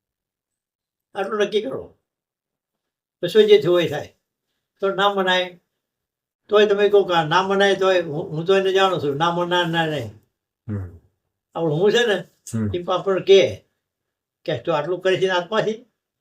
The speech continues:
Speaker 1: તો હું આત્મા ક્યાં છે? તો એને આપણે જોવાનું પાછું. જે વિચાર આવે, જે ક્રિયા થાય, જે કર્મ થાય,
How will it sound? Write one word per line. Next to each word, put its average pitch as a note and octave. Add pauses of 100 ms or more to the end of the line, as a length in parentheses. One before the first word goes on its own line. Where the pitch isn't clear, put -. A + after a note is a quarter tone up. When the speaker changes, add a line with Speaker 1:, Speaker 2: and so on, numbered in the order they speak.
(220)
Speaker 1:
તો D#3
હું F#3+
આત્મા G#3+
ક્યાં B3+
છે? C#3 (1080)
તો F3+
એને A3
આપણે C4
જોવાનું G#3
પાછું. A#2+ (1500)
જે F3+
વિચાર G#3+
આવે, F3+ (380)
જે F#3
ક્રિયા G3
થાય, F3 (680)
જે F3+
કર્મ G3+
થાય, E3